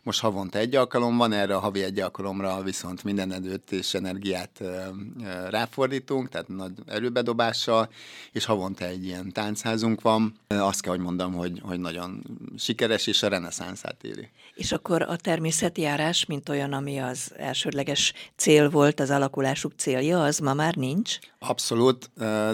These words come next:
Speaker 1: tehát semmi, semmit nem, ö, toltunk háttérben, hanem, hanem kiegészítettük. Tehát ez egy újabb láb lett, a kultúra, ö,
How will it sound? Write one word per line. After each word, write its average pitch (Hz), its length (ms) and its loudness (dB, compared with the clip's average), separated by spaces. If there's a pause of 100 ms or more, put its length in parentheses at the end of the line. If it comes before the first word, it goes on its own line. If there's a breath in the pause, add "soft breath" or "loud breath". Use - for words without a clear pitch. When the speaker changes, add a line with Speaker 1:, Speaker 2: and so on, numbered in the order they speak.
Speaker 1:
tehát 120 280 2
semmi, 131 400 8 (420)
semmit 139 480 4
nem, 120 440 0
ö, 104 600 0 (100)
toltunk 113 420 0
háttérben, 107 800 0
hanem, 104 400 -2
hanem 110 260 -2
kiegészítettük. 95 1000 -2 (360 loud breath)
Tehát 117 220 0
ez 120 160 2
egy 120 420 2
újabb 110 360 6
láb 92 240 0
lett, 113 240 0
a 107 40 -8
kultúra, 101 720 0 (1040 loud breath)
ö, 110 380 0